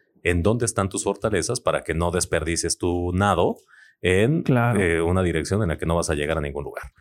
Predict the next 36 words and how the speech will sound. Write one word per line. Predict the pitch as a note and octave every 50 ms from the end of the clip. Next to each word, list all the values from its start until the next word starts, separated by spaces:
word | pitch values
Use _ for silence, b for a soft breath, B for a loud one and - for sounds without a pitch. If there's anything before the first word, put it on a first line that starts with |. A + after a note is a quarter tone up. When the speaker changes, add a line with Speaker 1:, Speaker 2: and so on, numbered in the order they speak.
| - -
Speaker 2:
Ok. | A#2+ A#2+ -
Speaker 1:
Entonces, | F#2+ G#2 A#2 G#2+ G#2
fíjate, | A#2 G#2 - F2+ G#2
esos | - - D3 -
tres | - - A#2+ B2+ B2+ - - _ _ _ _ _
capacidades, | - E2+ - F2 D#2+ - E2+ D#2+ F#2 G#2+ B2+ E3 B3+ C4 - - b b b b b b _
y | -
a | D#2+ E2
ver | F#2 F#2
si, | F2+ A2 A2 G#2 - -
si | - - E2+ E2 E2 D#2 D#2 D#2 D#2+ D#2+ - - _ _ _
tú, | - G#2+ G#2
desaprendiz | G#2+ G#2 - - E2 - E2 D#2+ D#2+ F2 F#2 F2+
que | - E2
estás | - F2+ F2 F2
escuchando, | F2+ - - - - - F2+ F2 F#2 E2+
te | - -
suenan, | - - F#2 F#2 G2 A2+ D3 E3 B B B B B B B _
¿qué | - G#2
tanto | G2 - G2+ G2+ G2+ - F#2
andas | F2 F2+ F2+ E2+ -
en | D#2 D#2
esto? | D#2 D2 - E2 - - _ _
Porque | - F#2+ E2 - G2+
de | A2+
estas | C3+ C3 - D3+ -
tres | - G#2 G#2+ G#2+
depende | G#2+ F2+ D#2+ - F2+ F2 F#2 G#2 C3+
si | - - -
tienes | - F2 F2+ E2+ -
un | G2+ F#2 F2+
alto | F2 F2 E2 - A#2 C3+ - - -
o | G2 F#2
un | E2 E2 D#2+
bajo | D#2 D2 - E2+ D#2+
potencial. | - E2+ - - F#2 F2+ - - -